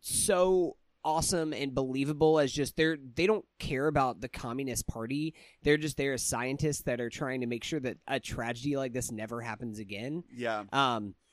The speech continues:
Speaker 2: And there's a moment,
Speaker 1: and
Speaker 2: there's a scene where Jared Harris' character explains how apocalyptic this fucking thing is.
Speaker 1: Yeah.
Speaker 2: Like, just to try to conceptualize, like, exactly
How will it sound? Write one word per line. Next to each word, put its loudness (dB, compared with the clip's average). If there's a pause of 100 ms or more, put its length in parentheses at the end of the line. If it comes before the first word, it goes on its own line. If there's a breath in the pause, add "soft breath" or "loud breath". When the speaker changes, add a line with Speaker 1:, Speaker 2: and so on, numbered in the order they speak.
Speaker 2:
And 0
there's 2
a 4
moment, 6
Speaker 1:
and -12
Speaker 2:
there's 2
a 2
scene -4
where -2
Jared 0
Harris' -4
character -2 (420 soft breath)
explains -2 (260)
how 6 (960)
apocalyptic 2 (180)
this -4
fucking -2
thing -6
is. 2
Speaker 1:
Yeah. 8
Speaker 2:
Like, 6 (320 loud breath)
just 4
to -6
try 4
to 0
conceptualize, 0
like, -6
exactly -4